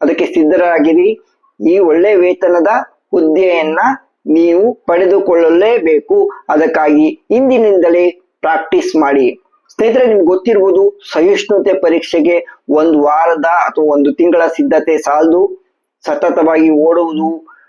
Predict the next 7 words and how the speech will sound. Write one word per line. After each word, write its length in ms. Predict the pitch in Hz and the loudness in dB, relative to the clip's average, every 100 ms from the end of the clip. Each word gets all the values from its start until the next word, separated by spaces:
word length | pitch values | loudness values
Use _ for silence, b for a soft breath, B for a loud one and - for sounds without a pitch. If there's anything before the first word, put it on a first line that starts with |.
| b - | b -8
ಆ, 320 | 151 147 139 139 127 - - 120 | -4 -2 -2 -2 -4 -8 -8 -2
ಎ-, 240 | 135 - | -2 0
ಎತ್ತರ 240 | 147 165 170 | -2 0 0
ಜಿಗಿತ, 380 | 151 147 156 - 156 | 2 0 0 -2 -2
ಉದ್ದ 260 | 151 143 143 151 | 0 0 0 0
ಜಿಗಿತ 280 | 156 156 165 | 0 -2 0
ಇವುಗಳನ್ನ 460 | 156 151 156 147 | 0 2 2 0